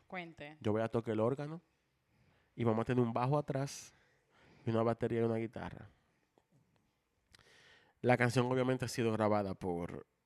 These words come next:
Speaker 2: pila de gente. Creo que la versión reciente que más se conoce fue la versión de la señora Adele.
Speaker 1: Ay, what a beautiful song.
Speaker 2: Que Adele en su gira del dos mil once doce se la dedicaba todas las noches, ella lo dijo.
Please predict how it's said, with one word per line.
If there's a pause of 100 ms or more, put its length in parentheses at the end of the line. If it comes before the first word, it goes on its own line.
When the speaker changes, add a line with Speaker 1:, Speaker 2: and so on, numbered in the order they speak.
(320)
Speaker 2:
pila
de
gente.
Creo
que
la
versión
reciente
que
más (600)
se
conoce
fue
la
versión
de
la
señora
Adele. (100)
Speaker 1:
Ay,
what
a
beautiful
song.
Speaker 2:
Que
Adele
en
su
gira
del
dos
mil
once
doce (380)
se
la
dedicaba
todas
las
noches,
ella
lo
dijo.